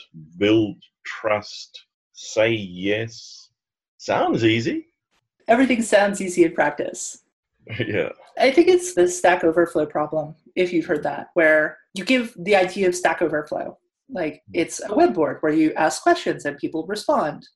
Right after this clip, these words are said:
Speaker 2: Well, this sounds really straightforward. I could bash this out in a weekend. And you could get a, a skeleton together in a weekend. You have logins, you have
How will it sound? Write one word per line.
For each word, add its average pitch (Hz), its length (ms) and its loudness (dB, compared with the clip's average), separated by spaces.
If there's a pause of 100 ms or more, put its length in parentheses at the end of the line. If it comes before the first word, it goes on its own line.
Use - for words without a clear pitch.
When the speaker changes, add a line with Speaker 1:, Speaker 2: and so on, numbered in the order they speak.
Speaker 2:
Well, 180 280 2
this - 340 -4
sounds 240 400 0
really 233 160 0
straightforward. 208 720 0
I 165 220 -2 (120)
could 185 160 -2
bash 151 240 -2
this 175 160 -6
out 139 160 -2
in 180 60 -8
a 180 40 -8
weekend. - 520 -6 (500)
And 180 320 2 (240)
you 202 200 -2
could 214 340 0 (100)
get 156 320 0
a, 165 280 4 (120)
a 160 320 2
skeleton 180 500 -2
together 151 320 -2
in 147 60 -10
a 139 60 -10
weekend. 143 420 -6
You 147 300 -8
have 147 180 -2
logins, 143 580 -6
you 165 100 0
have 143 340 -4